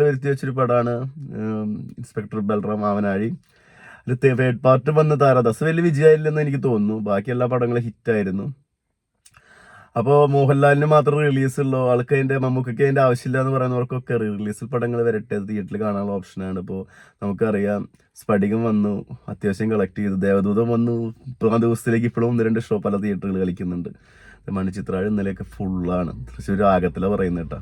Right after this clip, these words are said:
അപ്പോ നല്ല പടങ്ങൾ വന്ന ആളുകൾ കാണാനുണ്ട്. ഈ പടങ്ങളൊന്നും നിങ്ങൾ, നമ്മൾ തിയേറ്ററിൽ എക്സ്പീരിയൻസ് ചെയ്യാത്ത ആളുകളാണ്. ഇവരൊക്കെ പണ്ട് ചെയ്തു വെച്ചുള്ള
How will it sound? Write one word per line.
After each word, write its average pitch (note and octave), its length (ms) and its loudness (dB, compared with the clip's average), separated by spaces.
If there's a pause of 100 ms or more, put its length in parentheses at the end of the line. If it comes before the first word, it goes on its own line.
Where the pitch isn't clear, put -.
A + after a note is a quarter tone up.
(760)
അപ്പോ F#2+ 160 2 (200)
നല്ല A2+ 160 4 (100)
പടങ്ങൾ C3+ 320 2 (120)
വന്ന B2+ 160 2 (100)
ആളുകൾ A#2+ 320 4
കാണാനുണ്ട്. A2 400 4
ഈ G#2 80 -6
പടങ്ങളൊന്നും A2 420 2
നിങ്ങൾ, G#2+ 120 -2 (160)
നമ്മൾ A2 160 2 (100)
തിയേറ്ററിൽ G#2+ 400 0
എക്സ്പീരിയൻസ് G2+ 560 -2
ചെയ്യാത്ത A2 320 0
ആളുകളാണ്. F#2+ 460 -2 (340)
ഇവരൊക്കെ C#3+ 320 0
പണ്ട് D3+ 240 6 (100)
ചെയ്തു D3 280 0
വെച്ചുള്ള D#3 280 0